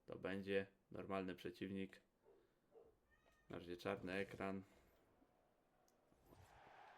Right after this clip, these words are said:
Wygląda na normalną nazwę. Vinicius. Okej, chyba będziemy grali, moi drodzy. Tak, będziemy grali, więc super.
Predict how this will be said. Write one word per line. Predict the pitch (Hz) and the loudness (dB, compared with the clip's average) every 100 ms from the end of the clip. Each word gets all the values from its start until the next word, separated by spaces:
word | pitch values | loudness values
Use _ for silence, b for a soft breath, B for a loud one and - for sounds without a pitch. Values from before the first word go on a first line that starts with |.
| - | -12
Wygląda | 90 90 143 180 156 | -4 0 2 6 4
na | 120 | 4
normalną | 110 104 98 95 92 | 4 4 4 4 2
nazwę. | 92 95 98 98 104 - - - - - - - - - - - | 0 2 4 4 2 -10 -20 -20 -20 -20 -20 -20 -20 -20 -16 -6
Vinicius. | 104 110 90 - 98 98 104 - - - - | 0 2 0 2 4 4 2 -8 -20 -14 -8
Okej, | - 120 190 | 4 6 8
chyba | 139 160 | 8 8
będziemy | 147 113 | 6 2
grali, | 123 156 101 | 2 2 4
moi | 95 92 | 4 4
drodzy. | 92 92 90 92 - | 4 2 2 -4 -4
Tak, | - 120 | 0 2
będziemy | 95 95 131 | 4 4 2
grali, | 139 143 101 92 | 4 2 4 2
więc | 90 92 - | 0 -2 4
super. | 151 - 95 | 4 6 2